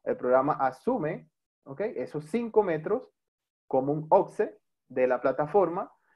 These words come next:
y que al momento de yo generar un radio, un, algún tipo de radio para ese, para ese terraplén, yo le puedo decir, "Mira, mi radio puede ir de cinco metros", ¿ok? ¿Se dan cuenta?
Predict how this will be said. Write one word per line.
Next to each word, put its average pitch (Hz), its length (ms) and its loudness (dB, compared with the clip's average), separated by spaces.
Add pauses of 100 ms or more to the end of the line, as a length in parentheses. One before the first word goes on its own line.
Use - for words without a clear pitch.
(140)
y 175 180 0
que 170 220 0
al 139 120 2
momento 165 440 0
de 139 60 4
yo 139 120 2
generar 165 360 4
un 175 240 -2
radio, 160 520 4
un, 131 180 -10
algún 123 260 -6
tipo 147 240 -2
de 147 60 4
radio 147 560 0 (160)
para 120 240 -2
ese, 135 460 -6 (400)
para 131 300 0
ese 170 200 -4
terraplén, 156 560 2
yo 165 100 0
le 135 80 0
puedo 147 200 2
decir, 147 420 0
"Mira, 123 480 -4
mi 127 140 -8
radio 156 560 2
puede 135 280 4
ir 160 280 -2 (160)
de 120 100 -6
cinco 135 380 -6
metros", 151 400 -4 (400)
¿ok? - 160 -14 (1700)
¿Se 123 80 -6
dan 120 180 -6
cuenta? 170 520 -4